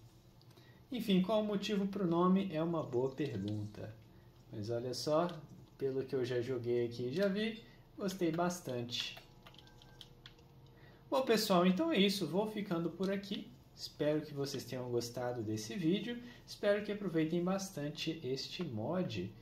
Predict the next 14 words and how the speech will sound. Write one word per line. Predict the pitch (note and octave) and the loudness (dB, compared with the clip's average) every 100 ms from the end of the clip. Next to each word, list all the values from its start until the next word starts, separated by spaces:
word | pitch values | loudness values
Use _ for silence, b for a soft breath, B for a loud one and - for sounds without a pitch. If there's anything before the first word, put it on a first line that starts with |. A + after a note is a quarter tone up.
| B B - | B B -10
Não | C#4+ B3+ | -2 0
esqueça | G#3 - G3+ G3+ | 0 4 4 4
de | G3 F#3+ | -2 4
deixar | F3+ F3+ F3+ | 4 4 0
o | F3+ | 0
seu | G#3+ G3+ | 0 4
like | E3+ E3+ F3 | 4 4 2
e | |
de | E3+ | -2
se | - | 0
inscrever | G3 F#3+ - E3+ B2 D3 D#3 | 0 0 0 0 2 2 2
aqui | D3 D3 | -2 -6
no | C#3+ | -6
canal, | - C3 A2+ A#2+ A#2+ | -8 -6 -2 -2 -2